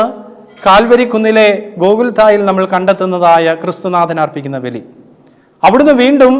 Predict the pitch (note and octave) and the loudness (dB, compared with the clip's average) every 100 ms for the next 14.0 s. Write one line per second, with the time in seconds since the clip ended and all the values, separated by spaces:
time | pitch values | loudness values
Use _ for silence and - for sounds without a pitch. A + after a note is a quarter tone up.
0 | C4 - - - - G3 A#3 C4 A3+ A#3+ | -4 -14 -18 -20 -4 0 2 4 4 2
1 | B3 C4+ C4 B3+ A3 B3 B3 A3+ B3 A#3+ | 0 2 2 2 2 2 0 2 2 2
2 | B3 A#3+ A3+ A#3 A#3+ A#3+ A#3 A3+ A3+ A3+ | 0 2 4 4 2 0 0 0 2 4
3 | A3 G3+ F#3 F3+ D3+ A#2 G#2+ - - _ | 2 0 0 -2 -4 -8 -10 -20 -20 _
4 | _ _ C#3 G3+ A3+ G#3+ A3 A3+ A#3 A#3 | _ _ 2 2 4 4 4 4 0 -2
5 | A3+ A#3+ A3+ F#3 G3+ G#3+ A#3+ A#3+ B3 A3 | -4 -10 -4 2 2 2 0 0 0 0
6 | G#3+ G#3+ G3+ F#3+ F#3+ F3+ E3 - - - | 0 -2 0 0 0 0 0 -2 -18 -8
7 | F3+ A3 G#3+ F3 - - E3+ G3 A3+ A3+ | 0 4 4 2 -6 -2 2 4 2 0
8 | A3+ G#3 G3+ G#3 A3 A3+ A3 G#3+ G#3+ G3+ | 0 2 2 2 -2 -4 -4 -2 -2 0
9 | G3+ G3 F#3+ F#3 E3+ F#3 F#3+ F3 E3 C#3 | 0 0 0 -2 -2 -2 -2 -4 -6 -6
10 | C3 B2 A2 G#2 - - _ _ _ _ | -6 -6 -8 -12 -20 -20 _ _ _ _
11 | _ _ _ - A3 D4+ B3+ C4 C4 C4+ | _ _ _ -2 2 4 4 4 4 2
12 | C#4 B3 A#3+ B3+ C4 A#3+ G#3 G#3+ G#3 C#4 | 2 4 4 2 0 4 4 4 2 0
13 | - - - E3 G3 A#3+ D4 C4+ C4 B3 | -6 -18 -8 0 2 2 2 2 2 0